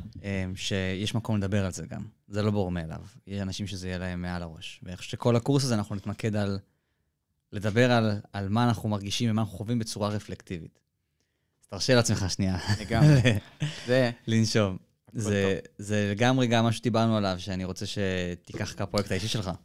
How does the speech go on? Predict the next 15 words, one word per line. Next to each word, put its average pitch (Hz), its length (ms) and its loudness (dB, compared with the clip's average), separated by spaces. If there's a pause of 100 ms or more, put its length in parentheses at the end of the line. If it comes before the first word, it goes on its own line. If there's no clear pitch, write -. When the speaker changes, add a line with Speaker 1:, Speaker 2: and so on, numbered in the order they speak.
(200)
Speaker 1:
היכולת 95 600 -4
שלה 92 560 -4 (640)
להציג 107 380 -6
את 113 100 -4
מה 110 80 0
שיש - 220 -6
לך 104 160 -6 (240)
להציג 95 320 -6
לעולם, 95 240 -2
ויש 87 120 -10
לך - 60 -14
הרבה 92 220 -4
מה 95 100 -2
להציג 87 300 -10
לעולם, - 320 -12